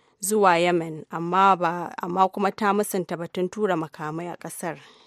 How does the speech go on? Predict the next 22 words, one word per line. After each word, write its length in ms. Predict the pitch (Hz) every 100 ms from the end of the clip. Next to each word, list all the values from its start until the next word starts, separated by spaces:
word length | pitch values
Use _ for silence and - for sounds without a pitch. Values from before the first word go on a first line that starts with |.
| _
da 320 | 175 165 160
taron 580 | - 160 160 180 185 175
dangin 320 | 190 190 175
ƙasashen 500 | - 185 165 - 185
Saudi 260 | - 170 208
ke 200 | - 170
jagoranta, 800 | 165 156 156 165 175 175 175 143 - - _ - - -
wanda 180 | 175 170
ake 260 | 196 - 175
ci 180 | - 180
gaba 220 | 170 175
da 100 | 165
kai 280 | - 180 180
hari 300 | 175 196 170
ta 100 | 175
sama 400 | 175 220 214 202
don 240 | 185 185 185
daƙile 400 | 190 - 165 156
'yan 180 | 170 175
tawaye 580 | 196 175 185 233 220 185
a 80 |
Iran. 460 | - 165 170 156 139